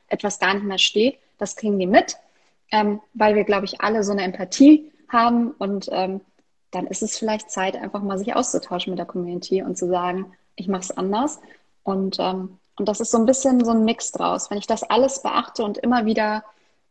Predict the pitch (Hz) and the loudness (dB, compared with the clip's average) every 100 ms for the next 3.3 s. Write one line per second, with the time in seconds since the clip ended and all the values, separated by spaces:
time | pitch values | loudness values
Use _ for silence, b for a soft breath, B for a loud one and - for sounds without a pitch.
0 | _ - 262 277 233 208 208 196 202 202 | _ -4 2 4 4 2 -2 -2 -2 -2
1 | 202 - 196 196 196 202 - - 220 - | -4 -4 -4 -2 -2 -4 -2 0 0 -2
2 | 220 208 - 208 202 208 - 208 202 - | -4 -4 -2 -2 -2 -6 -6 -8 -8 -4
3 | 196 190 196 | -4 -2 -6